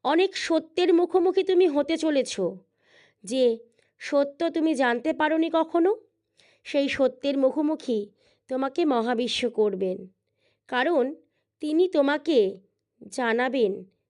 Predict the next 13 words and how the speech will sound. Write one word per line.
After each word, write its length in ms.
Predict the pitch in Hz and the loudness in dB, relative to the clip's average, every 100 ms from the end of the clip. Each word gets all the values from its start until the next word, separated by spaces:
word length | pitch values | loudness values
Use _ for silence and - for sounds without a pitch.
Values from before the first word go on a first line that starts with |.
| _ 220 | _ -10
যে 380 | 247 233 214 - _ _ _ - | -4 -2 -2 -6 _ _ _ -6
তুমি 220 | 320 370 | 0 2
হলে 480 | 330 359 311 196 202 _ _ | 2 2 2 2 -2 _ _
সেই 440 | _ - 320 311 320 | _ -6 -2 0 0
ব্যক্তি 680 | 262 247 _ 269 226 208 - _ _ _ _ | 0 -2 _ -10 -10 -10 -16 _ _ _ _
যাকে 640 | 233 240 214 320 254 214 240 _ _ _ | -4 -2 0 2 2 2 -4 _ _ _
এই 180 | 240 240 | -6 -4
পৃথিবীর 680 | 240 240 - 311 302 208 185 _ _ _ _ | -6 -8 -4 -2 0 -2 -6 _ _ _ _
সকল 680 | - 320 302 294 381 381 403 - _ _ | -6 -2 -2 0 2 2 2 -6 _ _
সত্য, 840 | - - 294 285 _ 330 247 180 - _ _ | -12 -2 -2 -2 _ 0 0 0 -8 _ _
সকল 600 | - 240 233 269 269 262 - _ _ | -8 -8 -2 0 0 -2 -12 _ _
কিছু 400 | _ 294 - 285 | _ -12 -10 -8
জানার 600 | 247 254 220 220 262 214 | -6 -2 0 0 0 -4